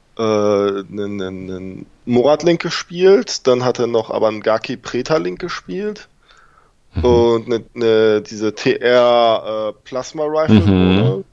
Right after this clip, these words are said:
Speaker 2: Mhm. Ja, die ist nice.
Speaker 1: Äh, den, den Wurm.
Speaker 2: Mhm.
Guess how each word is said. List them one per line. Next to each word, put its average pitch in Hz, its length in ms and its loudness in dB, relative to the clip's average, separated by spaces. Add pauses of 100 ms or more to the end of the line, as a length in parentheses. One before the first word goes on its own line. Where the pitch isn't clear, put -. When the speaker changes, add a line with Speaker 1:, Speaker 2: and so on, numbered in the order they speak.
(200)
Speaker 2:
Mhm. 92 540 -2 (180)
Ja, 87 280 0
die 110 120 -6
ist - 120 -6
nice. 117 320 -2
Speaker 1:
Äh, 113 180 -2 (100)
den, 113 260 -10
den 117 240 -8
Wurm. 170 480 2 (260)
Speaker 2:
Mhm. 107 440 2